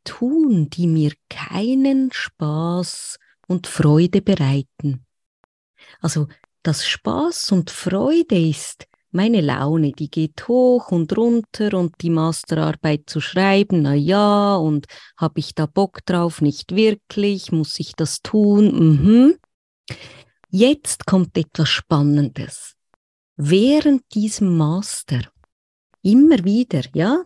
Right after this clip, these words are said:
den will ich. Oh Gott, diese Masterarbeit oder diese Prüfung. Oh. Hinhören zu können, ah, Masterarbeit,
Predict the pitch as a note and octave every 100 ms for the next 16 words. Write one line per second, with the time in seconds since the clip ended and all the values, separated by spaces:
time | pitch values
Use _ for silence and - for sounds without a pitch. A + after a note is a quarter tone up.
0 | - A3 G#3+ B3+ D4 E3 - - _ _
1 | - - D3 - - - - - - -
2 | D3+ D3 - - - - - - - -
3 | - - - E3+ D#3 D3+ C#3+ E3+ - -
4 | D#3+ D#3 - - D3 D3 - - - -
5 | - - _ _ _ _ - - - -
6 | - - _ _ _ _ _ _ - -
7 | C4+ E4+ E4+ A3+ A#3 A#3+ B3+ B3 A#3+ A3+
8 | - A3+ G#3+ - G3+ F3 D3+ C#3+ C3+ _
9 | _ _ _ - G3+ A3+ A3+ D#3 C3+ C#3+
10 | D3 F3+ - - G#3+ G#3 G#3+ - C#3 B2+